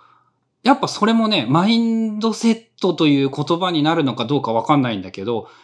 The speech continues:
えっとね、丸三角四角で書けるということが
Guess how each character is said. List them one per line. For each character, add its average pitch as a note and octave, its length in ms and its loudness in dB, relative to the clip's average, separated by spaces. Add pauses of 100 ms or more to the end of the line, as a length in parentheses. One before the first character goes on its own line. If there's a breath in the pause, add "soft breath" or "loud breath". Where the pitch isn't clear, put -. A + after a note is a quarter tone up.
(320 loud breath)
え C#3 80 -8
っ C3 60 -10
と C3+ 120 -4
ね、 A#2+ 200 -4
丸 E3 320 0
三 C4+ 280 -4
角 D3 260 -2
四 - 160 -8
角 E3+ 460 -4
で D3 320 -4
書 C#3 120 -6
け B3+ 180 -2
る F3+ 160 2
と C3 100 0
い D3+ 260 2
う D#3 60 0
こ D#3 180 -4
と C#3+ 140 -2
が A2+ 240 -4